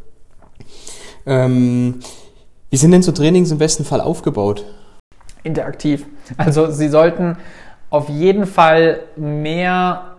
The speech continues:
Speaker 2: Aktivitäten beinhalten für die Teilnehmerinnen und Teilnehmer als für den Trainer oder die Trainerin.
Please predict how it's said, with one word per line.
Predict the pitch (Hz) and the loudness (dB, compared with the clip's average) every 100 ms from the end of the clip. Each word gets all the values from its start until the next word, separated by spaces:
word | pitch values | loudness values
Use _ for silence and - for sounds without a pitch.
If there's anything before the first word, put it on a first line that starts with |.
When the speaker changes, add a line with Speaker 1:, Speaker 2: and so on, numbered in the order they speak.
| - | -12
Speaker 2:
Aktivitäten | 151 - 170 147 143 156 156 160 165 | -10 -8 -6 -6 -6 -4 -4 -4 -6
beinhalten | 143 147 165 156 147 147 147 | -6 -6 -6 -4 -4 -4 -10
für | - - 151 147 143 | -12 -6 -2 -2 -2
die | 139 139 | -6 -10
Teilnehmerinnen | - 139 143 139 139 | -8 -6 -6 -8 -10
und | 135 135 | -10 -10
Teilnehmer | 135 139 165 170 170 - | -8 -6 -6 -4 -6 -6
als | 135 135 - | -8 -8 -8
für | 139 | -10
den | 135 | -10
Trainer | 135 - - - - - - - | -12 -14 -14 -14 -16 -20 -20 -14
oder | 147 135 | -10 -8
die | 131 | -10
Trainerin. | - - - - 180 | -14 -14 -14 -16 -18